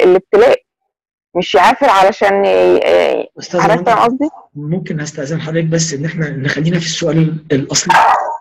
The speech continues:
Speaker 2: القوي
Speaker 1: طيب،
Speaker 2: اللي
Speaker 1: أوكي.
Speaker 2: بيسلم أمره إلى الله ومن ثم يلاقي حلول، ولا القوي اللي بيقعد يقول أنا مش عارف أتفاعل،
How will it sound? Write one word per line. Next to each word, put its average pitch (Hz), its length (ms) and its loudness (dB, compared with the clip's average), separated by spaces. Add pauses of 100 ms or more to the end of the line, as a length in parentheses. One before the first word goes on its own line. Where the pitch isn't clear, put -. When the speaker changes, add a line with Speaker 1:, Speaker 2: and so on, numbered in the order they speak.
(2750)
Speaker 2:
القوي 165 340 -2
Speaker 1:
طيب، 180 200 -2
Speaker 2:
اللي 147 200 -8
Speaker 1:
أوكي. 139 140 -2
Speaker 2:
بيسلم 170 440 0
أمره 175 260 2
إلى 160 200 2
الله 170 840 0 (580)
ومن 147 340 0
ثم 147 560 0 (1120)
يلاقي 160 300 -2
حلول، 196 480 2 (720)
ولا 143 300 -2
القوي 170 560 -2 (1200)
اللي 151 200 -2
بيقعد 165 680 0
يقول 165 480 -2
أنا 147 180 -4
مش 143 160 -4
عارف 147 220 -4
أتفاعل، 143 760 -4